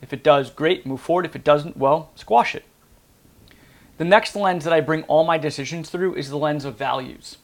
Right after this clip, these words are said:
So at Tradewinds, we have three values, and that's ambition, integrity, and teamwork.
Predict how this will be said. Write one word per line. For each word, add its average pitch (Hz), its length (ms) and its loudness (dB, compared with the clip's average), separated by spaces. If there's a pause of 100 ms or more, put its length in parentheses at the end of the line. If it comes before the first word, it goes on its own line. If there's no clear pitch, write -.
(420)
So 180 100 -2
at 175 60 -2
Tradewinds, 208 340 2
we 165 120 0
have 156 100 -2
three 151 240 -4
values, 123 480 -2
and 135 80 -8
that's 139 180 -2
ambition, 156 460 -4
integrity, 143 420 -2
and 123 140 -6
teamwork. - 520 -10